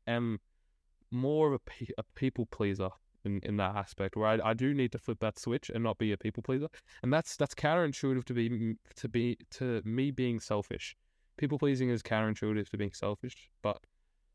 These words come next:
I'm quite selfish with those around me and not a people pleaser with those around me. So I would probably have to switch that completely. I should be more of a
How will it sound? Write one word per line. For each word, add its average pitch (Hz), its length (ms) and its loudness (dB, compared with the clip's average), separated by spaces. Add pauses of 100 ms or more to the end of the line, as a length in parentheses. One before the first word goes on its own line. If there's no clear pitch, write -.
(280)
I'm 113 240 4
quite 120 240 0
selfish 131 320 -2
with - 220 -6
those 113 260 2
around 101 420 0
me 131 200 0
and 110 160 0
not 110 160 2
a - 20 -6
people 117 240 -2
pleaser 117 240 0
with 110 80 -4
those 113 220 2
around 113 220 0
me. 139 60 -2
So 107 280 -2 (1300)
I 107 120 4
would 113 200 0 (120)
probably 131 320 2
have 131 160 0
to - 80 -2
switch - 380 -4
that 104 120 -4
completely. 110 400 -2
I 110 80 2
should 110 160 -4
be 117 100 0
more 117 360 4
of 110 100 -2
a 104 160 2